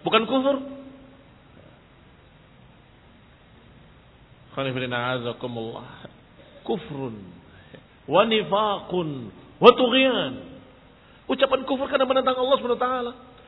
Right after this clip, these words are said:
Allah menyatakan, "Aku ridho pada mereka." Tiba-tiba Syiah berkata,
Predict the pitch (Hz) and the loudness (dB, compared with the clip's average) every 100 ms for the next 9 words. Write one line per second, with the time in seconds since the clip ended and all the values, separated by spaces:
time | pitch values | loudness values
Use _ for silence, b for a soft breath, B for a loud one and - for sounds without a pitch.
0 | b b 269 269 269 262 254 247 254 277 | b b 6 6 6 4 4 4 4 4
1 | - 285 285 269 262 254 247 262 262 - | 4 4 6 8 8 8 6 6 6 4
2 | 208 - - 247 233 240 240 285 - 269 | 0 0 -6 0 4 2 0 -8 -8 -2
3 | 262 196 247 254 254 240 | 0 2 0 0 0 0